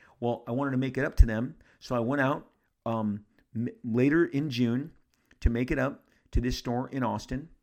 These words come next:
and the Uber driver that picked myself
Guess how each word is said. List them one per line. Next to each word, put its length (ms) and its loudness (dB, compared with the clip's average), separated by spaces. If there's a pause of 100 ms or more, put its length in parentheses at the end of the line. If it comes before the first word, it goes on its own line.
(760)
and 380 -4 (240)
the 240 -4
Uber 220 0
driver 440 -6 (280)
that 200 -8
picked 240 -2
myself 580 -6